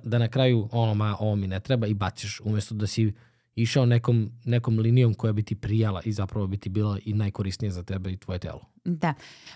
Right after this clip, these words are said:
Speaker 2: Pa, znaš šta, ovaj, možda je diskutabilno čak i profesionalni sportista koji ne radi ništa drugo kako živi od sporta. Mislim, ali ne bi da sada zvučim tu nešto pesimistički, oni znaju najbolje. U retko kom danas sportu, ovaj, ti umeš, možeš da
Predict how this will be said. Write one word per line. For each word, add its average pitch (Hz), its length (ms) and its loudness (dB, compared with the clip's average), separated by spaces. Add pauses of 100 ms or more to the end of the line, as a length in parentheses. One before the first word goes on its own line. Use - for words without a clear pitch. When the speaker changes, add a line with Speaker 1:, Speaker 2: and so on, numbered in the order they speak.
Speaker 2:
Pa, 180 200 6
znaš 220 320 6
šta, 180 300 4
ovaj, 160 360 2 (240)
možda 190 460 2
je 214 40 4
diskutabilno 175 640 0
čak 202 260 -4
i 165 40 0
profesionalni 165 640 2
sportista 147 560 -4
koji 156 180 0
ne 165 120 4
radi 170 200 0
ništa 165 300 0
drugo 156 260 0
kako 147 320 -2
živi 135 280 0
od - 100 -10
sporta. - 460 -6
Mislim, - 260 -6
ali 160 80 2
ne 165 100 2
bi 151 80 -2
da 143 100 0
sada 143 260 -2
zvučim 139 360 -2
tu 139 120 -2
nešto 131 260 0
pesimistički, 147 800 -4
oni 147 180 2
znaju 139 280 2
najbolje. 202 520 2 (340)
U 180 100 2
retko 196 320 2
kom 190 280 2
danas 180 340 4
sportu, 175 520 2 (220)
ovaj, 143 300 2
ti 165 220 0
umeš, 156 300 2 (180)
možeš 151 340 2
da 143 240 0